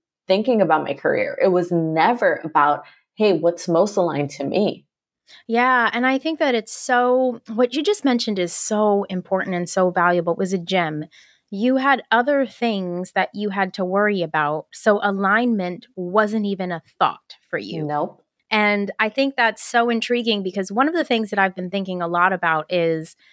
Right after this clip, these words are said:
Speaker 2: being in survival mode or being in the mode of having to support others or help others almost triggers this instinctual survival mode in us.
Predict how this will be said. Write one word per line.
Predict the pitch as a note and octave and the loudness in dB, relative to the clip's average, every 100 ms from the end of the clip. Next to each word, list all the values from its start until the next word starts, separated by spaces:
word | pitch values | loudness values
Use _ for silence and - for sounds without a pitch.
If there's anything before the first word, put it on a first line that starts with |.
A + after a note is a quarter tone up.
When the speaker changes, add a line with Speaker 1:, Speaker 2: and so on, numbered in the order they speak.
| _ - | _ 2
Speaker 2:
being | G#3+ G#3 | 2 2
in | G3 F3+ | 0 -2
survival | - E3+ D#3+ E3+ F3+ E3 A2+ | -6 -4 -2 0 0 -2 -6
mode | F#2 G2+ - - - _ - | -8 -8 -10 -14 -20 _ 0
or | G3+ F#3 | 2 4
being | A3 A3+ A#3+ A3+ | 4 4 4 2
in | G#3 | 0
the | F#3 | 0
mode | F#3 F#3+ G3 F#3 F3+ - | 0 2 2 2 0 -2
of | F3+ | -4
having | - - F#3+ F#3+ G3 F#3 - - | -6 0 0 2 0 -2 -4 -2
to | F#3 E3+ E3 | 2 2 0
support | - F#3 - G3+ G3 F3+ | -4 -8 -2 2 2 2
others | F3+ E3+ D3+ D#3+ | 0 0 -2 -6
or | D#3+ | -4
help | F#3 F#3 - | 0 0 0
others | F#3 F#3 D#3+ - | 0 2 0 0
almost | A3 C#4+ C4+ - - | 2 4 2 -2 -4
triggers | - B3 A#3 F#3+ - | 2 4 4 2 0
this | F3+ - | -4 -4
instinctual | - F#3 - - G#3+ G#3 G#3+ F#3+ F3 | -4 -6 -4 -4 -2 -2 -2 -2 -2
survival | - F3 E3+ E3+ G3+ F#3+ F3 | -4 -6 0 2 2 0 -2
mode | D3+ D3 | -4 -4
in | - | -6
us. | - G2+ - - | -8 -8 -10 -18